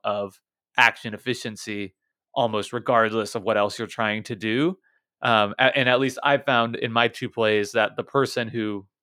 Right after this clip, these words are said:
it seemed like was getting bumped the most, putting themselves in the most profitable position,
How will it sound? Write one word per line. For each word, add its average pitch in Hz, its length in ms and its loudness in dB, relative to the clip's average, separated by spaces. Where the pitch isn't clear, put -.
it 143 100 -2
seemed 139 220 -2
like 113 160 2
was 117 140 -2
getting 117 380 4
bumped 113 280 2
the 113 80 -8
most, 104 320 0
putting 131 220 0
themselves 113 420 2
in 113 80 -6
the 107 40 -4
most 104 220 -6
profitable 110 480 -2
position, 135 600 -4